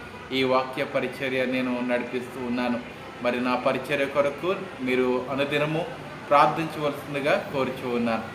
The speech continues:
ప్రార్థన చేసుకుని ఈ యొక్క వాక్య పరిచర్యలకు వెళ్దాం. ప్రార్థన చేసుకుందాం. మహాపరిశుద్ధుడా, ప్రేమల తండ్రి, మహోన్నతుడా,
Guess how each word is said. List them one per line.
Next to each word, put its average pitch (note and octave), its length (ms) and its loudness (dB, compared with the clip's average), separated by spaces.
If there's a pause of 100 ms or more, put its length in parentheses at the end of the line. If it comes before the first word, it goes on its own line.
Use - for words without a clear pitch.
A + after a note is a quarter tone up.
(260)
ప్రార్థన E3+ 500 4
చేసుకుని E3 420 -2 (340)
ఈ C3 40 0
యొక్క C3+ 140 2
వాక్య C#3+ 380 8
పరిచర్యలకు B2+ 680 2
వెళ్దాం. A#2 380 2 (180)
ప్రార్థన C#3+ 440 6
చేసుకుందాం. A#2 460 0 (400)
మహాపరిశుద్ధుడా, D#3+ 880 2
ప్రేమల C3+ 360 4
తండ్రి, C3 340 0
మహోన్నతుడా, C#3+ 800 2